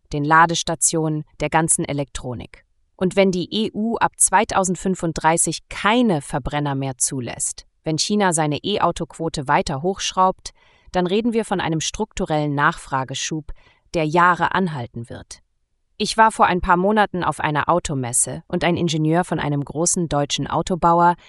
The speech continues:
erzählte mir, „Wir rechnen damit, dass unser Silberbedarf in den nächsten fünf Jahren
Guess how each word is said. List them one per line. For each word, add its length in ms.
erzählte 540
mir, 380
„Wir 200
rechnen 340
damit, 400
dass 100
unser 220
Silberbedarf 920
in 120
den 140
nächsten 340
fünf 340
Jahren 480